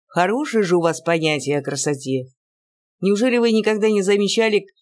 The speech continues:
какие у неё чудные синие глаза? А её волосы? Сколько вы не взбивайте свои косички, у вас никогда не будет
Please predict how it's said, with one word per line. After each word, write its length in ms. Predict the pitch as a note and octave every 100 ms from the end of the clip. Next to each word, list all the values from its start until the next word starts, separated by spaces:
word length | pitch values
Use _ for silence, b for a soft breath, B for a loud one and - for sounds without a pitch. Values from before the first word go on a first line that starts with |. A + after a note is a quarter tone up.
| _
какие 280 | - F#3+ G#3+
у 60 | G3
неё 220 | G3 F3+
чудные 560 | - G#3+ B3 A3 A#3+
синие 400 | A3+ A#3 A#3 A3+
глаза? 640 | G#3 G#3+ G#3 D#3+ C#3+ B2 - _ _ _ _ _
А 120 | E3
её 160 | A3 B3
волосы? 760 | E3 F#3 E3+ D#3 - D3+ C3+ - _ _ _ _ _ _
Сколько 380 | - A3 G#3+ G3+
вы 80 | F#3+
не 140 | F#3
взбивайте 640 | E3+ D3 D#3+ G3 B3+ G#3 D#3
свои 280 | D3+ D#3+
косички, 480 | D#3 E3+ - D3+ -
у 60 | D#3
вас 200 | F3 E3
никогда 580 | D#3+ F3+ G#3+ A3+ G3 F3
не 160 | D3+ C#3
будет 340 | D3+ D3 C3+